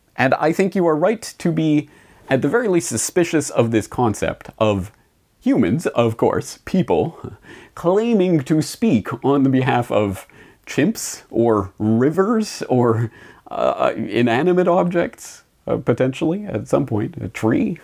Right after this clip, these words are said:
I mean, I don't know where this, where this stops, but I think you're right to be suspicious of this concept and how it is wielded, even if it, uh, even if some of the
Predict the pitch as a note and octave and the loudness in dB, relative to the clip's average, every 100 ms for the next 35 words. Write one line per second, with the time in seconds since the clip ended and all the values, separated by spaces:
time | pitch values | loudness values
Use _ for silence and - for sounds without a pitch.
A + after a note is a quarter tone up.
0 | F3 A2 B2 C3 - - A2+ F#2 G2 G2 | -6 -4 -2 -2 -2 0 0 0 -2 -2
1 | G2 A2+ G2+ G2 - - G#2 G2 F#2+ - | 0 0 0 -2 -4 -4 -2 0 -2 -2
2 | - - G#2 - - - - D#3 E3+ F#3+ | 0 0 0 -4 -16 -10 -2 0 0 0
3 | D3 C#3+ D3+ C#3 A#2 - G#2+ - C3+ A#2+ | 0 2 0 0 -2 0 -2 0 0 0
4 | A2 G2 F2+ - - A3 F3+ C3 F2+ E2 | 0 0 0 -2 -2 0 0 0 -4 -4
5 | - - - - - - G2+ C3+ C#3+ D3 | -8 -18 -20 -20 -12 -10 -4 -2 2 2
6 | A#2 G#2 G#2 G2+ F2+ F2 F2 - A3+ D4 | 2 0 2 2 2 0 -2 -4 0 0
7 | D4+ C#4 A3 F#3+ F3 E3+ - F3 E3 G#3 | 2 0 0 0 -2 -6 -2 0 0 -2
8 | F#3 F#3 G#3+ G3 E3+ E3 C3 B2+ | -4 -2 0 0 2 2 2 0